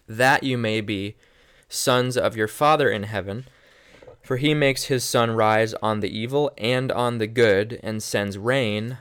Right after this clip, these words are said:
on the just and the unjust."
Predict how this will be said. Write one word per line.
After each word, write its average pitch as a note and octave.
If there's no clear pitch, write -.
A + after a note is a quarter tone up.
on G#2
the G2+
just A2+
and G#2
the F#2+
unjust." G2